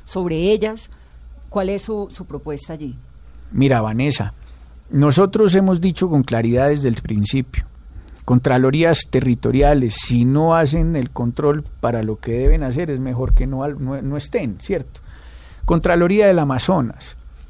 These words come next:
Speaker 2: cinco funcionarios, no tienen un ingeniero civil ni un abogado. ¿Cómo van a hacer la vigilancia y el control efectivamente de las obras o de los dineros del departamento?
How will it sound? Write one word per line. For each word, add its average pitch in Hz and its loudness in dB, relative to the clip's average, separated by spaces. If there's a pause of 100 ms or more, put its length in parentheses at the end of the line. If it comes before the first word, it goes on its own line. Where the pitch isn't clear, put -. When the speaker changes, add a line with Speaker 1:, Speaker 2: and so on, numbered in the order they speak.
Speaker 2:
cinco 175 0
funcionarios, 143 -4 (260)
no 147 0
tienen 170 -2
un 170 -2
ingeniero 143 -2
civil 135 -2
ni 160 -2
un 165 -2
abogado. 143 0 (560)
¿Cómo 160 0
van 160 -2
a 160 -4
hacer 160 -4
la 156 -2
vigilancia 131 -4
y 143 -2
el 120 -4
control 131 -4
efectivamente 131 -4
de 127 -2
las 104 -6
obras 139 0
o 123 -2
de 110 -2
los 107 -6
dineros 117 -4
del 117 -2
departamento? 120 -4